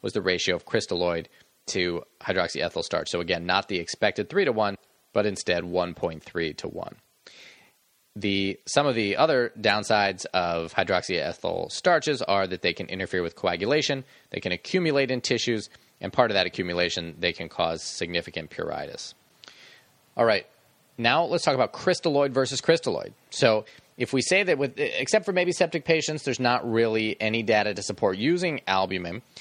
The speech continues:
so we have a few options of crystalloid. I'd say the most common, certainly for us in our units at Johns Hopkins, the most common are normal saline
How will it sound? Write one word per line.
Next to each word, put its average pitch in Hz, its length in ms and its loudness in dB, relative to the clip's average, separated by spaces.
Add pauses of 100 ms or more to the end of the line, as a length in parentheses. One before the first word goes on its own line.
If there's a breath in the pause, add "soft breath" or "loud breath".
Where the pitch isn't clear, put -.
(220 loud breath)
so 107 480 2 (640)
we 113 200 -2
have 95 160 2
a 92 40 -4
few 90 200 -2
options 87 280 -2
of 95 120 -6
crystalloid. 80 480 -2 (520 loud breath)
I'd 110 160 -2
say 135 100 4
the 123 80 -2
most 120 240 0
common, 131 360 2
certainly 120 400 0
for 98 260 0
us 110 200 4
in 104 80 0
our 104 100 4
units 110 380 -2
at 92 100 2
Johns 87 280 0
Hopkins, 170 400 0
the 110 100 -2
most 98 280 -2
common 143 580 -2 (440 soft breath)
are 101 180 2
normal 98 300 0
saline 117 400 0